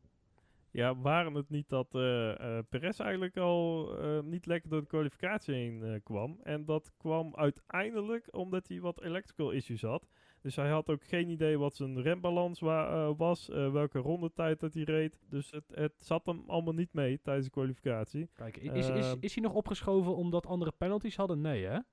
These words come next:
Speaker 2: zit even te kijken.
Speaker 1: Nee, volgens mij had, eh, had
Speaker 2: dan
Speaker 1: alleen Stroll van vorige week nog een penalty aan zijn broek hangen.
Speaker 2: Ja.
Speaker 1: En Magnussen, die had wat gewisseld. Maar ja, die stond
Speaker 2: Oké.
Speaker 1: niet eens be-, in de buurt
Speaker 2: Nee.
Speaker 1: van Perez. Dus,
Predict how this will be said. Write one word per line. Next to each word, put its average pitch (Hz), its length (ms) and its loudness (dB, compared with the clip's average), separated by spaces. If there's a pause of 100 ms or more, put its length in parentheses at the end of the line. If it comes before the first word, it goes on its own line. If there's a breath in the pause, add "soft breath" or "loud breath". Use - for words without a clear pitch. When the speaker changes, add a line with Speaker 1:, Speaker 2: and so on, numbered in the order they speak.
(100)
Speaker 2:
zit - 100 -18
even 131 120 -8
te - 60 -20
kijken. 135 540 -4
Speaker 1:
Nee, 165 260 -2
volgens 160 240 -4
mij 175 100 -2
had, 180 260 -2
eh, 156 440 2
had 123 180 -4
Speaker 2:
dan 156 100 4
Speaker 1:
alleen 156 320 0
Stroll 180 520 0
van 151 420 0
vorige 147 360 2
week 165 220 0
nog 208 160 -4
een 196 100 -2
penalty 208 360 -4
aan 190 80 0
zijn 175 100 0
broek 190 260 -4
hangen. 190 260 -4
Speaker 2:
Ja. - 160 -2 (320 soft breath)
Speaker 1:
En 151 400 -2
Magnussen, 175 600 -4
die 170 100 -2
had 165 140 0
wat 151 180 0
gewisseld. 123 540 -2
Maar 135 120 -6
ja, 117 100 -2
die 123 340 -2
stond 131 260 -2
Speaker 2:
Oké. 110 80 -6
Speaker 1:
niet 135 140 -4
eens 139 260 -4
be-, 139 120 -8
in 143 180 -6
de 135 100 -2
buurt 139 200 2
Speaker 2:
Nee. 101 80 -8
Speaker 1:
van 113 160 -6
Perez. 117 400 -6
Dus, 117 260 -6